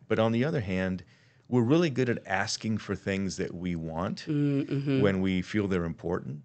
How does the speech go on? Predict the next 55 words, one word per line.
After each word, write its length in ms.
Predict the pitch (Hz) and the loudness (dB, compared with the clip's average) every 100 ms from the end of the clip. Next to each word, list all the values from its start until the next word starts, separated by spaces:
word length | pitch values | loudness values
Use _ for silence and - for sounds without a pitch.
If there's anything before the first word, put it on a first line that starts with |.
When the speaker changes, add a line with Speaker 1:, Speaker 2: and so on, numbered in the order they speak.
| - | -6
Speaker 2:
Mm-hmm. 280 | 143 131 135 - - _ - _ | -2 0 -2 -6 -20 _ -20 _
Speaker 1:
And 200 | 98 98 | -2 0
so 580 | - 113 101 101 98 95 - - | 2 4 6 6 4 0 0 4
I 100 | 170 | 4
don't 100 | 151 | 4
know 80 | |
that 140 | 107 92 | 4 4
anyone's 420 | 147 107 82 80 | 2 0 -2 -4
good 220 | - 87 | -2 -2
at 60 | 82 - | -4 -8
asking 500 | 90 90 - 87 82 - | -6 -4 -4 -6 -8 -8
for 140 | - 80 | -6 -4
money. 320 | 80 - 135 | -4 -6 -4
Speaker 2:
Yeah. 240 | 147 170 147 | 0 0 0
Speaker 1:
It 140 | 104 95 | -2 0
just 220 | 117 - | -2 -2
becomes 420 | 110 113 104 92 | -2 0 0 0
a 60 | 92 | 0
matter 420 | 98 98 101 92 | 2 2 2 2
of 320 | 87 76 - - - | 2 0 -10 -20 -6
how 200 | - 107 | 0 2
hard 220 | 98 95 | 4 2
are 40 | |
you 140 | 87 80 | 2 0
working 380 | 92 104 87 80 | 0 0 -2 -2
on 160 | 80 | -4
that? 260 | 78 71 - - | -6 -8 -6 2
Speaker 2:
Right. 300 | 147 139 - - - | 4 4 -2 -18 2
I 60 | 160 | 6
know 100 | 165 | 6
sometimes 360 | 160 165 156 160 | 4 4 4 4
people 200 | 156 147 | 4 4
would 140 | 147 | 2
say, 400 | 151 143 143 139 - - _ | 4 8 6 4 -4 -20 _
um, 400 | 147 135 123 110 - | 6 8 6 0 0
"I 80 | 147 | 0
feel 220 | 147 143 | 2 6
like 200 | 135 135 147 | 6 4 0
it's, 400 | 135 - - - | -2 -4 -8 -2
it's 180 | 151 156 | 0 2
intrusive. 680 | 143 135 147 135 143 113 - | 2 4 2 2 0 0 -2
I 20 | |
Speaker 1:
Mm-hmm. 240 | 95 85 220 | 2 6 6
Speaker 2:
shouldn't 300 | - 151 143 | 8 8 6
ask 180 | 139 | 4
someone 240 | - 135 135 | 4 4 4
something. 240 | 139 139 | 4 4
That's 140 | 139 135 | 4 2
a 60 | |
personal 520 | 131 - 135 - 143 127 | -2 -6 -4 -2 -2 0
thing. 200 | 131 127 | 0 0
I 60 | |
shouldn't 280 | 127 131 131 | 0 0 0
do 140 | 135 | 2
it." 140 | 131 | 2